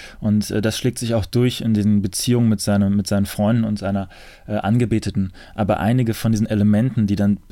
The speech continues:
eigentlich quasi den Stecker ziehen sollen, wo davor das Drama, die Träne und der Tod war,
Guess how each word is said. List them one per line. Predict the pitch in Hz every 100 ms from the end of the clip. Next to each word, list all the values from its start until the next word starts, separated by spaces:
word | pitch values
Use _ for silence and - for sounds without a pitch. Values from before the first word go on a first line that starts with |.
| -
eigentlich | 120 117 -
quasi | - - 110 107
den | 107 101
Stecker | - 120 127 147
ziehen | - - 131 139
sollen, | 123 123 110
wo |
davor | 107 104 - 120
das | 110 -
Drama, | - 110 113 127 107
die | 101
Träne | - - 117 123 113
und | 104 101
der | 95
Tod | - 139 156
war, | 104 101